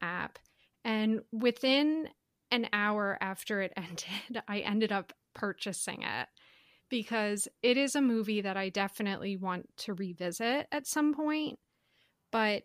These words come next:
it tells the story of, well, it opens up, I should say, with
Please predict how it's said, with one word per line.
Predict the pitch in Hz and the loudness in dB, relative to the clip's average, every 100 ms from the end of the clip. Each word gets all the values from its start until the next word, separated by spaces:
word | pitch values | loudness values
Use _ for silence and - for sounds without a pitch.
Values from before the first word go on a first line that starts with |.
| - | 0
it | 226 | -2
tells | - 226 240 247 | 0 2 2 0
the | - | -2
story | 262 - 233 220 214 208 208 202 - | -2 0 2 2 2 0 0 -2 -4
of, | 196 190 196 - | -4 -4 -8 -8
well, | 214 208 - | -2 0 2
it | 214 | 0
opens | 240 247 247 208 | 2 2 2 2
up, | 208 202 | 0 -2
I | |
should | 190 214 175 | -2 -2 -4
say, | - 196 185 185 | -2 0 0 -2
with | 185 202 190 | -4 -2 -2